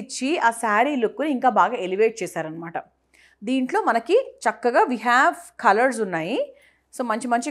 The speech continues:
కలర్స్ చూసేద్దాము. And దీని బ్లౌజ్ కూడా మనకి ఇదే రంగులోనే ఉంటుంది. So, the same green color. And దీని బ్లౌజ్ వచ్చేస-, so, దీని ప్రైస్ వచ్చేసి it is సిక్స్ థర్టీ, ఆరు వందల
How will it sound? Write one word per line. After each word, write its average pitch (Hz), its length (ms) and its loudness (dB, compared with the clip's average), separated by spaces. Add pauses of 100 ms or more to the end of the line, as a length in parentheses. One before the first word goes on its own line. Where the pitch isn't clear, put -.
కలర్స్ 202 340 2
చూసేద్దాము. 170 680 -4
And 254 100 -2 (100)
దీని 302 240 -2
బ్లౌజ్ 247 340 4
కూడా 370 200 0
మనకి 330 200 -2
ఇదే 302 180 0
రంగులోనే 277 460 2
ఉంటుంది. 160 300 -6 (140)
So, 220 80 -2 (120)
the 202 140 -8
same 247 180 -2 (120)
green 202 280 -2
color. 170 200 0 (440)
And 254 120 2 (100)
దీని 349 180 0 (180)
బ్లౌజ్ 226 360 4
వచ్చేస-, 196 460 -2
so, 202 80 2 (120)
దీని 285 140 0 (100)
ప్రైస్ 269 280 6
వచ్చేసి 247 360 0
it 254 100 -6
is 330 140 -10
సిక్స్ 339 240 -8
థర్టీ, 233 280 0 (400)
ఆరు 240 320 8
వందల 269 240 0